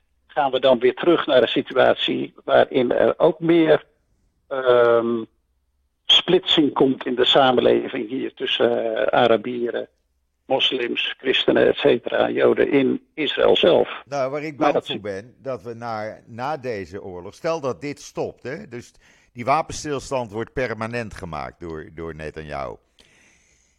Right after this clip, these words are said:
Speaker 2: Dan krijg je hier weer die splitsing terug, zoals
Speaker 1: Ja.
Speaker 2: we die voor zeven oktober hadden. Dan is die eenheid weg.
Speaker 1: Ja.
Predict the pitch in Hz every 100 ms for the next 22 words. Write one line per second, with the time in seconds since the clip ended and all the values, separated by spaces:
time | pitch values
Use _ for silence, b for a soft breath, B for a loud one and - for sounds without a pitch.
0 | _ _ 160 151 165 143 147 131 180 175
1 | 123 107 113 127 - 185 - 151 110 98
2 | 98 82 - _ _ _ _ _ _ _
3 | 120 110 - - 127 117 - 165 156 117
4 | 123 101 87 92 - 107 87 78 76 76
5 | 67 65 _ _ 113 151 160 165 - 113
6 | 85 82 73 67 69 60 _ _ _ _
7 | _ _ _ _ _ 185